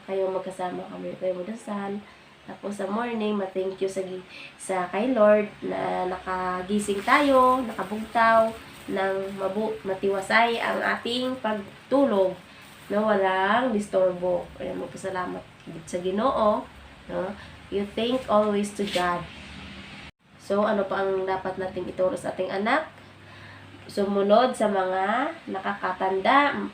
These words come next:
magrespeto sa nakakatanda, kung anong inuutos na nakakabuti sa'yo or nakakabuti sa iyong magulang,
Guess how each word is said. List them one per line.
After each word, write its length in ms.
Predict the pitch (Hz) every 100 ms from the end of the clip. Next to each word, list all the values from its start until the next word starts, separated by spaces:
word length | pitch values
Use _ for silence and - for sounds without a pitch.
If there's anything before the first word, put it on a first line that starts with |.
| - - - -
magrespeto 720 | 190 190 208 - 202 202 202
sa 160 | 202 196
nakakatanda, 1040 | 190 185 190 190 185 185 196 240 262 - -
kung 160 | 196
anong 400 | - 202 208 214
inuutos 800 | 214 208 202 208 240 247 269 -
na 160 | 220 208
nakakabuti 640 | 202 - - 214 214 226
sa'yo 480 | 254 302 311 240 269 294 - - - - -
or 400 | 208 208 208 202 202 - - -
nakakabuti 640 | 208 208 214 208 208 214
sa 160 | 202 -
iyong 240 | 214 214
magulang, 640 | 220 233 311 262 240 269